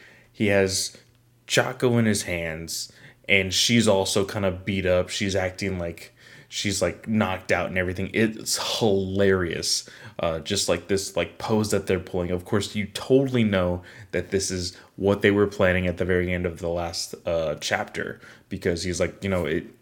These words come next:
we have to get them back for what they did. And it's absolutely hilarious.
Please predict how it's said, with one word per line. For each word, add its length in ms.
we 280
have 300
to 80
get 220
them 160
back 240
for 120
what 240
they 100
did. 440
And 120
it's 260
absolutely 680
hilarious. 600